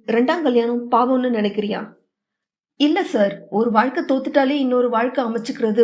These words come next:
பாவனோ, இல்ல அப்படி ரெண்டாவது கல்யாணம் பண்றவங்கள தப்பானவங்கனோ என்னைக்குமே நான் நினைச்சதில்ல.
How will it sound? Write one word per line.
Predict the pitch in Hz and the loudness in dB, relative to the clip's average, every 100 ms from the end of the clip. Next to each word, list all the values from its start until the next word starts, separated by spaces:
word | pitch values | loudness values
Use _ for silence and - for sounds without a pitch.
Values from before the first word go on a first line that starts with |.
| 233 | 2
பாவனோ, | 233 233 240 220 220 226 - - | 0 2 2 0 0 -2 -6 -10
இல்ல | 269 269 | -4 0
அப்படி | 269 233 226 | 0 -2 0
ரெண்டாவது | 220 269 277 277 | 0 0 -2 0
கல்யாணம் | 240 226 220 220 | 0 0 0 -2
பண்றவங்கள | 214 233 226 220 | 0 0 -2 -2
தப்பானவங்கனோ | 208 - 269 262 233 220 220 220 196 - _ | -4 0 2 2 0 -2 0 0 -4 -12 _
என்னைக்குமே | 220 240 240 262 | -2 -2 -2 -2
நான் | 247 214 | 0 -2
நினைச்சதில்ல. | 202 202 220 196 | -2 -4 -4 -6